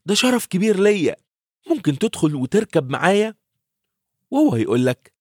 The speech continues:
"لأ." فهتسأله: "ليه لأ؟" وساعتها يسوع هيقول: "أنا مش بركب، أنا بسوق. ابقى قول لي آجي لما تبقى مستعد إني أنا اللي أسوق."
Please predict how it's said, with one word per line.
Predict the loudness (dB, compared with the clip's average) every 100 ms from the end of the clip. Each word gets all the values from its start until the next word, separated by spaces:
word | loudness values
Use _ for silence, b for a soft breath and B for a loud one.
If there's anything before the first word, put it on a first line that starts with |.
| _ 0
"لأ." | 0 0 _ -20 _ _ _ _ _ _ _ _
فهتسأله: | -8 -8 -4 -4 0 0 -2 _ _ _ _ -4
"ليه | 0 4
لأ؟" | 2 0 -10 -20 _ _ _ _ _ _ _ -12
وساعتها | -4 -2 0
يسوع | 0 2 2
هيقول: | 2 -2 -4 0 0 -2 _ _ _ _ -2
"أنا | 0
مش | 2 0
بركب، | 0 -2 -2 -10 -16 _ _ _ _ _ -2
أنا | 0 2
بسوق. | 0 0 0 -2 _ -20 -20 _ _ _ _ _ _ _ -4
ابقى | -2 2
قول | 2 2 0
لي | -2
آجي | 2 2 0 -6 -8 b
لما | -2 0
تبقى | 0 -2 -2
مستعد | -2 -2 -4 0 0 0 -4
إني | -4 -4 -6 _ 0
أنا | 2
اللي | 0 -2
أسوق." | -2 -4 -6